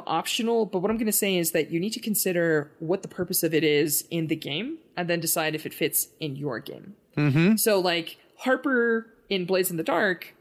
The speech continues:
Speaker 1: makes a city that has electro barriers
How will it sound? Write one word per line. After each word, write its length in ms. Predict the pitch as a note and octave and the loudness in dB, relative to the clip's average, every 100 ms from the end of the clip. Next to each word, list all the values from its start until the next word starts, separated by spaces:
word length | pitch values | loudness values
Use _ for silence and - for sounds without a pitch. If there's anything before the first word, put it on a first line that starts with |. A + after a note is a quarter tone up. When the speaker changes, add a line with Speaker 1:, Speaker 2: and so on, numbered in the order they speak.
| _ | _
Speaker 1:
makes 320 | F#3 F3+ - | -2 -2 -2
a 60 | D#3+ | -2
city 540 | D3 - F3+ D3+ C#3 - | 0 0 2 0 -2 -6
that 140 | D#3+ D#3 | -4 -2
has 380 | E3+ D3+ D3+ - | -2 -2 -2 -2
electro 360 | D#3+ D#3 A#3 G#3 | -2 -2 0 2
barriers 680 | F#3 E3 D#3 C#3+ D3+ - | 4 4 2 2 0 -2